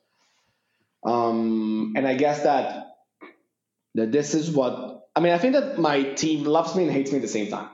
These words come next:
I think that they hate me because, because I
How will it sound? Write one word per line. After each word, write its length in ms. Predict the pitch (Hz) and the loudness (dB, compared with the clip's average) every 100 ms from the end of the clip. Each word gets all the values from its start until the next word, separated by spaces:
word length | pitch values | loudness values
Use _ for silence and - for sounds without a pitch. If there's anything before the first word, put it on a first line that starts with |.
| - | -8
I 100 | 123 | -4
think 160 | 143 147 | 0 2
that 100 | 135 | 2
they 220 | 127 123 | 0 -2
hate 280 | 127 147 151 | -2 0 0
me 400 | 165 170 165 - _ _ - | -2 -2 -8 -14 _ _ -4
because, 640 | - 139 127 123 - - | -2 2 2 0 -4 -4
because 460 | 131 127 131 120 123 | -2 0 0 0 -2
I 680 | 131 120 117 117 117 113 | 0 2 2 2 0 -2